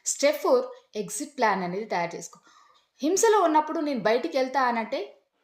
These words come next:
కష్టం, చాలా చాలా కష్టం నేరుగా బయటికి రావడం. కానీ డాక్యుమెంట్స్ కానీ, మనీ, మీరు సేఫ్ ప్లేస్ చూసుకొని, ఒక ట్రస్టెడ్ పర్సన్‌ని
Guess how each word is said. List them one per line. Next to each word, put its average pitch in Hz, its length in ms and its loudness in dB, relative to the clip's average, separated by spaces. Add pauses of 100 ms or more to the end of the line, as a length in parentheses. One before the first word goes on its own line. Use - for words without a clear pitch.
(180)
కష్టం, 208 640 -4
చాలా 202 520 0 (100)
చాలా 185 220 0
కష్టం 190 420 -8
నేరుగా 185 280 -6
బయటికి 170 320 -8
రావడం. 160 320 -8 (420)
కానీ 247 420 -2 (300)
డాక్యుమెంట్స్ 180 600 -2
కానీ, 170 340 -4
మనీ, 185 680 -2
మీరు 175 140 -6
సేఫ్ 220 380 0
ప్లేస్ 185 300 -2
చూసుకొని, 170 460 -6
ఒక 175 160 -8
ట్రస్టెడ్ 214 500 -4
పర్సన్‌ని 202 340 -2